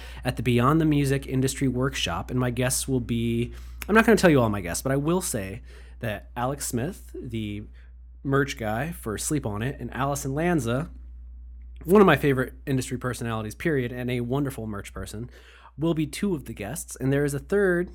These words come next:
that you'll just have to show up to find out about. But it's gonna be a good time. We're closing out this day-long event, and you can get tickets online for just five dollars. So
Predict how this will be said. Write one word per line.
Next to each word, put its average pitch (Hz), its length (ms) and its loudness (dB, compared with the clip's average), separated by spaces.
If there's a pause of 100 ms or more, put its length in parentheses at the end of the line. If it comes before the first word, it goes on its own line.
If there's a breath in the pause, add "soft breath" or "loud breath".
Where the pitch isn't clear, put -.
(140)
that 139 360 0
you'll 175 120 -2
just - 140 -6
have 220 100 -2
to - 60 -12
show - 120 -2
up 190 80 -4
to - 80 -18
find 202 180 -2
out 220 140 0
about. 101 400 -6
But 156 80 -4
it's 170 100 -2
gonna 214 140 6
be 214 100 2
a 202 40 2
good 185 180 0
time. 156 260 0
We're 143 120 -2
closing 156 400 0
out 139 160 2
this 139 200 -2 (320 loud breath)
day-long 139 440 2
event, 120 220 -2
and 147 100 0
you 147 40 0
can 147 120 0
get 147 160 -2
tickets 170 320 -4
online 139 340 -2
for 135 100 -6
just 117 260 -8
five 131 380 2
dollars. 104 460 -6
So 107 240 -8